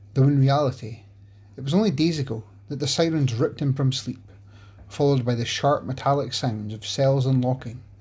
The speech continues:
doors screeching on their hinges, and minutes later, the swelling din of chaos. He hid under his bunk for hours, inhaling the stink of piss and smoke,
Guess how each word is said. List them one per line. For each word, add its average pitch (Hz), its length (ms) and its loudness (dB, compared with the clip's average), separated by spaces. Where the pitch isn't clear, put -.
doors 202 240 2
screeching 151 480 0
on 117 80 0
their 110 100 -4
hinges, 120 540 -2
and 110 140 0
minutes 139 320 0
later, 120 380 -4
the - 80 -14
swelling 127 560 2
din 110 460 -4
of 120 160 -8
chaos. - 640 -10
He - 140 -4
hid 180 200 4
under 190 200 4
his 139 140 2
bunk 127 240 0
for 95 180 -4
hours, 107 420 -8
inhaling 143 460 2
the 120 60 -2
stink 135 340 -2
of - 200 -14
piss - 340 -4
and 113 100 -6
smoke, - 500 -4